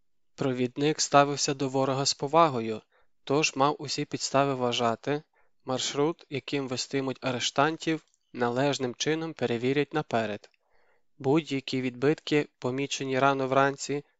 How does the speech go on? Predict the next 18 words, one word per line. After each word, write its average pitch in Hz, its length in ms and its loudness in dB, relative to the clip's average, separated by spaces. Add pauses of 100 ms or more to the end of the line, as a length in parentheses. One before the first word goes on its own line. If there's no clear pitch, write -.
(140)
насторожать. 123 880 -2 (580)
Наслідком 131 680 2
може 127 340 0
стати 156 480 4
ретельне 139 560 2
прочісування 135 760 -4
місцевості, 120 840 -2 (440)
що - 260 -4
могло 127 400 2
до 139 120 -4
початку 135 540 -2
зірвати 120 520 0
відчайдушну, 131 840 -4 (420)
майже 143 420 4
безнадійну 123 920 -2
операцію. 120 840 0 (840)
Вихід 131 400 2
знайшовся. 135 800 0